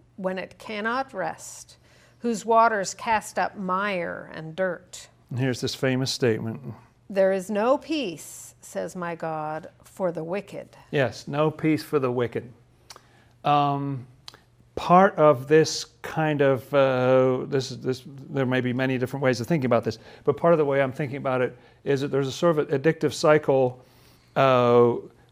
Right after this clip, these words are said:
Speaker 2: where you're, you're stuck. This is, this is the peace of the outer self, a false peace, is you get stuck in this thing where your evil will wants to act out, and you're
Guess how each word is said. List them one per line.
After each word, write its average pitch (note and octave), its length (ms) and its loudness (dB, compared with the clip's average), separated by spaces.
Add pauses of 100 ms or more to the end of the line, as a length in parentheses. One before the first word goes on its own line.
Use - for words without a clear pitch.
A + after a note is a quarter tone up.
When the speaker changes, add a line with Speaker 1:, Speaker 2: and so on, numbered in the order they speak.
(100)
Speaker 2:
where C#3 680 6 (800)
you're, C#3+ 420 4
you're C#3 180 0
stuck. - 640 2 (480)
This E3+ 220 2
is, - 160 -2 (100)
this E3+ 240 0
is D#3+ 180 4
the D3+ 120 4
peace E3 420 0
of B2+ 140 -2
the B2+ 180 -4
outer C#3 320 4
self, A#2 580 -4 (380)
a B2+ 40 -4
false C#3+ 360 4
peace, - 400 -6 (540)
is C3+ 360 4 (200)
you C#3 160 -4
get C#3 180 2
stuck - 480 4
in F3 100 0
this D3 200 -4
thing C3+ 320 -4 (300)
where C#3 280 6
your C3 280 2
evil E3 420 2
will C#3+ 260 4
wants C#3+ 360 0
to C3+ 300 0
act B2+ 360 2
out, A2+ 400 2 (180)
and C3+ 160 -2
you're C3+ 100 4